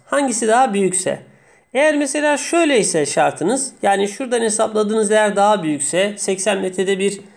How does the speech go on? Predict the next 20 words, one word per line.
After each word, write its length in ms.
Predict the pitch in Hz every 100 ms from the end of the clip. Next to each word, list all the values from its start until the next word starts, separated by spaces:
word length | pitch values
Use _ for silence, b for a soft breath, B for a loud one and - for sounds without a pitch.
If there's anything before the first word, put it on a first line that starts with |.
| B _
bir 40 | -
tane 240 | 196 190
bacak 280 | 185 196 202
koymanız 420 | 175 165 160 151
lazım. 460 | 190 190 190 202 202 B B -
Beş 220 | 196 208
yüz 140 | 202 170
metre 440 | 170 170 165 156
mesafe 480 | 160 175 190 196 202
var. 220 | 202 196
Beş 200 | 220 214
yüz 140 | 180 170
bölü 180 | 160
seksen 500 | 160 208 202 190 202 202 -
atıyorum 420 | 202 196 185 170 175
daha 280 | 208 208
büyük 200 | 170 151
çıktıysa, 640 | - 202 240 202 - 160 226 - _ _ _ _ _ _ _ _ -
o 40 |
zaman 400 | 208 247 262 254